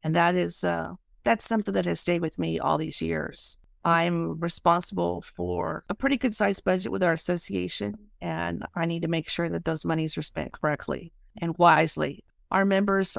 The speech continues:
are on the front line delivering fuel and providing convenience items in their stores, and, you know, they're careful how they spend their money. I have to be careful how I spend their money. So that advice has stayed with me all these years.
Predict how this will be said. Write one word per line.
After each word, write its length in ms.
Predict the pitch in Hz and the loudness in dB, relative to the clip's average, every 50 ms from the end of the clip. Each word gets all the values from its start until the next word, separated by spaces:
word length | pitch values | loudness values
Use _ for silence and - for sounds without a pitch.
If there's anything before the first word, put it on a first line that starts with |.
| - | 0
are 460 | - 180 170 170 170 165 165 170 - - _ _ _ _ _ _ _ _ _ _ _ | 4 6 6 6 6 4 2 0 -4 -8 _ _ _ _ _ _ _ _ _ _ _
on 140 | - 190 190 | 2 2 2
the 80 | 180 | 2
front 260 | - - 202 196 - 180 | 2 2 2 2 4 4
line 460 | 190 185 180 185 185 185 180 190 185 - _ _ - _ | 2 4 4 2 2 0 -2 -4 -6 -8 _ _ -8 _
delivering 460 | - 190 190 190 185 190 185 180 180 | 0 2 4 4 4 4 2 0 0
fuel 520 | 170 - - 208 202 190 190 190 190 190 185 | -2 -2 0 2 2 4 4 4 4 2 2
and 260 | 175 175 175 175 - | 2 0 -2 -4 -4
providing 560 | - 170 175 170 170 180 175 175 175 170 - - - | -4 -2 0 2 2 2 0 0 -2 -4 -6 -2 0
convenience 760 | 220 202 196 202 202 202 196 190 185 - - - - - - | 2 2 4 2 2 2 2 2 0 -2 -4 -4 -4 -2 0
items 380 | - 180 185 185 185 185 180 | 2 2 4 2 2 0 0
in 80 | 185 180 | 0 0
their 120 | 180 175 | 0 -2
stores, 800 | 165 - - 185 185 180 175 175 175 175 - - - - - - _ | -2 -2 -2 2 2 2 2 2 0 -2 -4 -6 -6 -6 -10 -12 _
and, 480 | 190 190 185 180 175 175 175 180 185 180 - _ - - | -6 -4 -2 0 0 -2 -2 -4 -8 -10 -14 _ -14 -8
you 80 | - 175 | -6 -4
know, 100 | 170 165 | -2 0
they're 160 | 180 185 190 | 0 0 -2
careful 360 | - - 196 185 180 - 185 | -2 -2 -2 -2 -2 -2 -2
how 120 | 180 180 175 | 0 0 0
they 160 | 180 175 170 | 0 -2 -4
spend 300 | - - - 165 165 180 | -4 -2 0 0 2 2
their 100 | 175 175 | 0 0
money. 380 | 175 175 175 180 175 175 - - _ | 0 0 -2 -2 -4 -6 -8 -6 _
I 80 | - 175 | -2 0
have 180 | 190 - - - | 0 0 -2 -4
to 60 | - | -12
be 100 | - - | -18 -14
careful 340 | - - 165 165 160 156 156 | -6 -2 -2 0 2 0 0
how 160 | 151 160 147 | 2 0 0
I 100 | 147 151 | 0 0
spend 400 | 160 - - - 156 160 156 170 | -2 -2 -2 -2 -2 -2 -2 -2
their 220 | - - 123 120 - | -2 -4 -4 -2 -4
money. 320 | - - - - - - _ | -6 -8 -8 -12 -14 -16 _
So 420 | - - - - - - - - - _ _ _ _ _ _ | -10 -8 -6 -4 -4 -6 -6 -10 -14 _ _ _ _ _ _
that 160 | - 202 214 208 | 4 6 6 6
advice 400 | 190 190 185 175 180 185 175 - | 4 4 4 4 4 4 0 -2
has 100 | 170 - | -4 -4
stayed 240 | - - 175 170 | 0 0 0 0
with 180 | 175 175 - - | 0 -2 -4 -2
me 120 | 165 170 | -2 0
all 160 | 151 151 151 151 | 2 2 2 2
these 260 | 151 - - - - | 0 -2 -2 -2 -2
years. 480 | - - - - - - - - - | -2 -2 -4 -6 -8 -10 -10 -10 -10